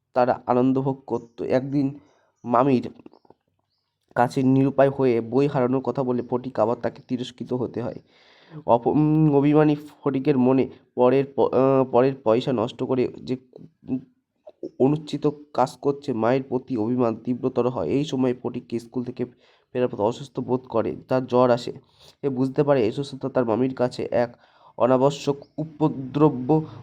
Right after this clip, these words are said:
হয়ে উঠতে পারে। তা সেই কারণে পরের দিন সকালে ফটিক নির্দেশ হয়ে যায়।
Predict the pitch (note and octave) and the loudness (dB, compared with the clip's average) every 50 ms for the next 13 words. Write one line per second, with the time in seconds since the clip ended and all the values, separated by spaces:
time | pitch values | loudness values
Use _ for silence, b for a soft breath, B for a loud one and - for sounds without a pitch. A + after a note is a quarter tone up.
0 | B - - C#3 C#3 C#3+ C#3 B2+ C3 - - - C3 A2+ A2 G2+ E2+ - - - | B -2 2 6 6 6 6 4 0 -2 -4 -4 -2 0 0 0 0 0 0 0
1 | C3+ - - C#3+ C#3 C3+ C3+ B2 B2+ C3 C3+ C3 - B2 B2+ B2 B2+ B2+ C3 - | 0 0 0 -2 0 2 4 4 4 2 0 0 0 0 0 0 -2 -4 -4 -4
2 | B2+ C3 C3 C3 - C3+ B2 B2 C3 B2 B2+ B2 B2 B2 G#2+ G#2 G#2 A#2+ C#3 C3+ | -2 -2 -2 -4 -4 -6 -4 -4 -6 -4 -2 -2 -2 -2 -2 -4 -4 -4 -4 -4
3 | - - - B B B B B B - C3 C3 B2+ A#2 G#2 F2+ E2 | -6 -12 -14 B B B B B B -2 2 2 2 4 4 2 2